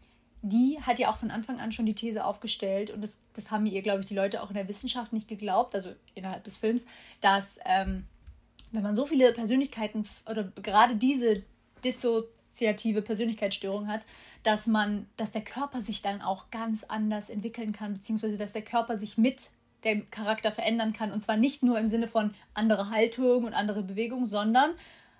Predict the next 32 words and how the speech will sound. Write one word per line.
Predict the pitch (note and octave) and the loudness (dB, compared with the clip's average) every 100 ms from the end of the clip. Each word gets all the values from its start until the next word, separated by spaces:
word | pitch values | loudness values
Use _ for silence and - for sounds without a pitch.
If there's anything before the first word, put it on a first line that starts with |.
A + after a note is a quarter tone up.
| _ | _
auch | - G#3+ A3 | 4 4 4
im | A3 | 2
Sinne | G3+ A3+ | 2 2
von, | A3 A3+ G#3+ G3 | 2 0 0 2
wenn | G3+ | 0
dann | G#3 G3+ G3 | 0 -2 -4
die | - | -8
vierundzwanzigste | F#3+ D4 F4 - G#3 F#3+ - | -2 2 2 2 0 -2 -6
Persönlichkeit, | G3+ F#3+ F#3+ F#3+ - A3 B3+ B3+ - | -6 -4 -4 -4 0 2 2 0 -10
die | G3+ | -2
Bestie, | G3+ A#3+ B3+ - G3 F#3+ A3 | 0 0 0 -6 -4 -2 -2
das | G#3 - | -4 -6
Beast, | A3+ A3+ G#3+ - | -4 -2 -4 -6
wenn | G3 | -6
das | G3 - | -6 0
rauskommt, | G#3+ A3 - G3+ B3 - - - - - | 0 0 -4 -4 -4 -8 -20 -20 -20 -6
ähm, | G#3 G3 G3 G3 G3 | -2 0 0 -2 -2
dann | G#3+ G3+ F#3+ - _ _ _ _ - | -2 -2 -4 -10 _ _ _ _ -6
wird | G#3+ - | -6 -4
aus | A3 - | -6 -2
dem | G#3+ | -2
Körper | - A#3 A#3 A#3+ | 0 -2 0 0
ja | G#3+ | 0
auf | G#3 - | 0 -2
einmal | A3 A3+ G#3+ | 0 2 2
so | G3 G#3+ G#3 | 2 0 2
ein, | G#3 G3 - - - - _ | 0 -2 -6 -20 -20 -20 _
also | A3+ G#3 | -8 -2
wie | F#3+ A#3+ | 0 2
so | |
ein | B3 G#3+ - | 2 2 2
Tier, | - - A#3 D#4+ | 0 4 4 4